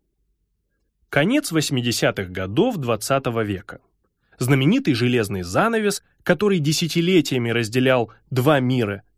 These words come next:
две системы, проржавел настолько, что дальше скрывать что-либо от нас, советских людей,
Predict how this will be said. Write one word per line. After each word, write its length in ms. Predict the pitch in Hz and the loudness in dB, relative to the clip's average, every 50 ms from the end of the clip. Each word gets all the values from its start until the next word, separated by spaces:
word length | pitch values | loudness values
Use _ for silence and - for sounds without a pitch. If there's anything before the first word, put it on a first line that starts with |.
| _ - | _ -6
две 200 | 123 120 131 110 | -2 0 0 0
системы, 640 | - - 117 - - - 185 220 233 226 196 - _ _ _ _ _ _ _ | -2 -4 -6 -6 -6 -2 -2 0 0 0 -2 -4 _ _ _ _ _ _ _
проржавел 560 | - 180 190 175 143 147 208 214 226 208 135 | 2 2 4 4 2 2 0 2 2 2 0
настолько, 540 | 113 117 120 117 - - - 147 135 - 190 | 2 0 -2 -4 -4 -2 -2 -2 0 0 -4
что 200 | 160 - - 202 | -4 0 -2 -2
дальше 300 | 220 - - - - 170 | -2 -2 -4 -2 -2 -4
скрывать 400 | 151 - - 151 170 202 208 170 | -4 -4 -2 -2 0 0 -2 -2
что-либо 460 | - - - 175 156 135 113 107 101 | -2 -2 0 2 2 2 2 0 -2
от 120 | 98 - - | -2 -2 0
нас, 240 | 147 185 240 233 | 2 2 2 0
советских 560 | - - 180 139 117 110 104 - - 113 - - | 0 -2 0 0 0 -2 -4 -8 -14 -14 -10 -6
людей, 340 | 113 110 139 214 269 269 - | -6 -4 -2 -2 -2 -2 -4